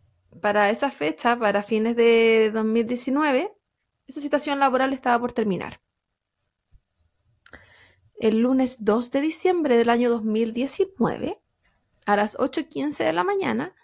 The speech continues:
su esposo la acompaña y la deja en el paradero, donde tomaría la locomoción colectiva, en la, la micro o el microbús,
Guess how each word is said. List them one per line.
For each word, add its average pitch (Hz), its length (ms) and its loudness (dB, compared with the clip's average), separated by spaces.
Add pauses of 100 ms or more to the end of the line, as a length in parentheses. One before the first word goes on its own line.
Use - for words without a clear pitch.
(120)
su - 160 -6
esposo 359 580 -4
la 294 360 2
acompaña 277 560 -4
y 302 40 -8
la 302 120 -2
deja 247 220 -4
en 262 80 -2
el 277 100 -6
paradero, 277 640 0 (120)
donde 277 320 -4
tomaría 285 340 2
la 330 60 4
locomoción 294 760 -2
colectiva, 294 680 -2 (500)
en 190 160 -2
la, - 220 -8 (100)
la 185 160 0
micro 254 440 0
o 196 140 2
el 185 80 0
microbús, 277 640 -2